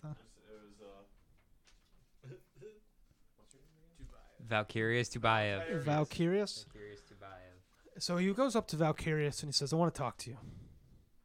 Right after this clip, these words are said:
Speaker 1: Do you accept?
Speaker 3: I would like, I would, I'm intrigued, yes.
Speaker 1: Okay, yeah. <laughs> Okay. Your friend there talked a lot of shit.
Speaker 3: Sure did.
Speaker 1: I had to do what I had to do.
Speaker 3: I also bet on you to do what you had to do.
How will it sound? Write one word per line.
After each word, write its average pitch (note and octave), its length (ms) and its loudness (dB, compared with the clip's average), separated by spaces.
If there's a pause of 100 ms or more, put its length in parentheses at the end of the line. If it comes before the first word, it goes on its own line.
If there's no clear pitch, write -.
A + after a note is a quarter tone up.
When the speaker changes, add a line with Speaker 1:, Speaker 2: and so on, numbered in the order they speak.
(880)
Speaker 1:
Do B2 80 -8
you A#2 80 -6
accept? - 380 -8 (840)
Speaker 3:
I A2+ 100 8
would G#2+ 180 2
like, G#2 340 4 (160)
I A#2 100 4
would, G#2+ 320 -2
I'm A2+ 200 4
intrigued, A2+ 680 0
yes. A2+ 440 2 (100)
Speaker 1:
Okay, B2+ 340 -6
yeah. A#2 140 -10 (180)
<laughs> A3+ 100 -12 (460)
Okay. B2+ 200 -10 (1500)
Your E3 80 0
friend F3 280 4
there G3+ 200 4 (600)
talked D3+ 280 4
a - 20 -2
lot C3+ 240 2
of G2+ 80 -6
shit. C3+ 320 -2 (480)
Speaker 3:
Sure F#2 240 -12
did. G2+ 300 -4 (180)
Speaker 1:
I B2+ 80 -6
had D3 160 -2
to C#3 60 -6
do D3 100 2
what C#3+ 120 2
I C#3 40 0
had C#3+ 160 -2
to C3+ 60 -4
do. B2 240 -2 (720)
Speaker 3:
I F#2+ 40 0
also F2+ 220 0
bet F#2+ 220 4
on A#2 160 4
you G2 120 2
to F#2 80 0
do F2+ 180 0
what F2+ 80 0
you F2+ 120 0
had F#2+ 160 -2
to F2+ 60 -4
do. F2+ 220 0